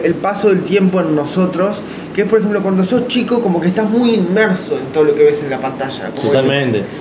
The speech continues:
Speaker 1: te
Speaker 2: Te
Speaker 1: sen-,
Speaker 2: aislás.
Speaker 1: sí, te sentís dentro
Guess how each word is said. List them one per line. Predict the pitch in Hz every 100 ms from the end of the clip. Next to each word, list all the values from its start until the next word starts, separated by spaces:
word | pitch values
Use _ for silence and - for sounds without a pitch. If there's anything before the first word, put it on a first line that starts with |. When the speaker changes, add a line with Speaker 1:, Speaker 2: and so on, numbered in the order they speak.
| -
Speaker 1:
te | 165
Speaker 2:
Te |
Speaker 1:
sen-, |
Speaker 2:
aislás. | 139 175 - 113 104 - - - -
Speaker 1:
sí, | - 247 214 165
te | 170
sentís | - 180 190 208
dentro | 220 233 190 196 220 247